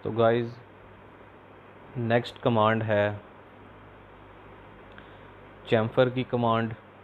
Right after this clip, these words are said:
chamfer की कमांड की शॉर्ट की है सीएचए।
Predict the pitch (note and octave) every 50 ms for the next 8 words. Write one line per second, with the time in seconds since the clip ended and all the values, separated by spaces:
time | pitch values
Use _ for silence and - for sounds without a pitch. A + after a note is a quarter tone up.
0 | - - - - - - - - - - - - - - - - - - - -
1 | - - - - - - - - - - B2 A#2 A#2 A#2 - C#3 B2+ C3 C#3 B2
2 | - - B2 A#2 A2 A2 A#2 A#2+ A#2+ A#2 A2 A2 A2 - - - - - - -
3 | - - - - - - A#2+ A2+ - - A#2 A2 A#2 A#2+ A#2+ - - A#2+ A2+ A2+
4 | A2+ A#2 G#2+ G#2+ G#2+ G#2+ - - - - B2 A#2+ B2 B2 - - - G#2+ A2 A#2
5 | A2+ - - - - - - - - - - A2+ G#2+ G2+ F#2+ F#2 F#2